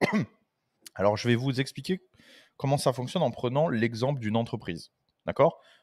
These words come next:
Si on écoute cet argument, une entreprise,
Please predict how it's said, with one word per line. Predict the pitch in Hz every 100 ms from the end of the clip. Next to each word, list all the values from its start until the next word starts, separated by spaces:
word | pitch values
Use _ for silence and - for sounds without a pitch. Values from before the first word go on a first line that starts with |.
| _ _ _ _ _
Si | - - 240
on | 208
écoute | 165 - 226 -
cet | 123 143
argument, | 123 120 92 80 -
une | 127 147
entreprise, | 190 - 147 - 156 180 135